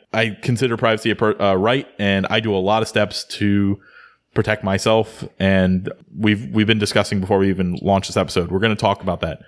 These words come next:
on the podcast one day. We're gonna talk about the different steps that I take or don't take and steps that you can take to increase your privacy and lower your footprint overall.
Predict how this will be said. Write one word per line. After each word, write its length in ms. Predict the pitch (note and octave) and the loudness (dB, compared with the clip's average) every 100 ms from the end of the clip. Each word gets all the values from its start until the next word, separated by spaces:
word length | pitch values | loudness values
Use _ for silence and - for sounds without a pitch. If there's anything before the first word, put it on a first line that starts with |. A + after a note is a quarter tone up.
| - - - - | -20 -20 -14 -2
on 140 | F#2 | 0
the 60 | F2+ | 2
podcast 420 | G2+ F#2 F#2 - | 0 2 0 0
one 120 | F2 | -2
day. 100 | E2+ | 0
We're 80 | E2+ | 0
gonna 160 | F#2 F#2 | 0 2
talk 220 | G#2+ G#2+ | 2 2
about 180 | A2 G#2+ | 0 0
the 60 | |
different 360 | A2 A2 A#2 - | 0 0 -2 -2
steps 280 | - G#2 - | -2 -2 0
that 80 | G2 | 2
I 140 | A2 | 2
take 260 | - G#2+ G#2 | 2 0 0
or 100 | F2+ | 0
don't 240 | A#2+ C#3+ | -2 -2
take 300 | F#2+ F#2 - - - _ - | -6 -8 -8 -20 -20 _ -6
and 100 | G#2 | -2
steps 180 | A2 - | 0 -2
that 60 | |
you 180 | G#2 G#2+ | 0 0
can 220 | A2 G#2+ | 2 0
take 260 | G#2+ G2+ F#2+ | 2 0 0
to 280 | G2 F#2+ - | 0 0 0
increase 440 | A2+ - A#2+ G#2+ G#2+ | -2 2 0 2 0
your 80 | |
privacy 480 | G2 G2+ G2+ - G#2 | 0 0 0 0 0
and 160 | F#2 F#2 | 0 0
lower 340 | F#2+ G2+ G2 | 2 2 2
your 240 | F#2+ F2+ F2 | 2 0 0
footprint 360 | - - F2 | -2 -2 -2
overall. 500 | D#2+ - D#2+ D#2+ - | -2 -6 -6 -6 -12